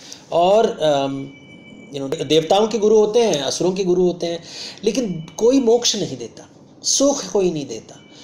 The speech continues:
क्योंकि उनके पास ब्रह्म विद्या नहीं है। वो धन में अटक गए हैं, धन और,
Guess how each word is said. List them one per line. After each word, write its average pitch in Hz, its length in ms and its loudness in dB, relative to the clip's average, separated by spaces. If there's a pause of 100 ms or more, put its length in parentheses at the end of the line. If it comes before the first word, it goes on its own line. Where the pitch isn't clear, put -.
(120)
क्योंकि 202 260 -2
उनके 196 260 -2
पास 208 360 0
ब्रह्म 175 320 0
विद्या 165 340 0
नहीं - 260 -14
है। - 180 -20 (500)
वो 240 500 4 (1600)
धन 185 540 -2
में 240 120 2
अटक 160 280 -2
गए 123 180 -4
हैं, 120 320 -12
धन 202 420 -4
और, 165 640 0